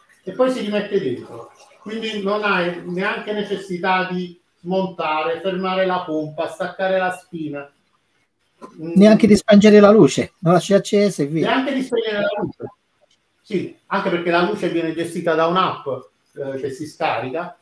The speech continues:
Speaker 1: eh, in cui tu imposti la tonalità di colore, l'intensità e la temporizzazione. Quindi, eh, una volta impostata e avviata, non,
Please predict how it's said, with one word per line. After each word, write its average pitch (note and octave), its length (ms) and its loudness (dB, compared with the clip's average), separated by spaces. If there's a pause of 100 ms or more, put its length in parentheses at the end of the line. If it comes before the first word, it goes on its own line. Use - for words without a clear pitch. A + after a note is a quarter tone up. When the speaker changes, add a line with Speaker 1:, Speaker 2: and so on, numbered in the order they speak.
(160)
Speaker 1:
eh, C#3 720 4
in D3+ 100 -2
cui F3 180 0
tu F3 60 -2
imposti C#3+ 560 -2
la D3+ 160 -4
tonalità F3+ 480 -4
di E3 140 -8
colore, B2+ 420 -4
l'intensità E3+ 800 -8
e F3 100 -8
la E3 120 -4
temporizzazione. D3 960 -10
Quindi, D#3 340 -10 (420)
eh, C#3+ 120 -10
una D#3 300 -4
volta G3+ 260 -2
impostata F#3 520 -4
e - 20 -2
avviata, D#3 680 -4 (340)
non, D3+ 240 -10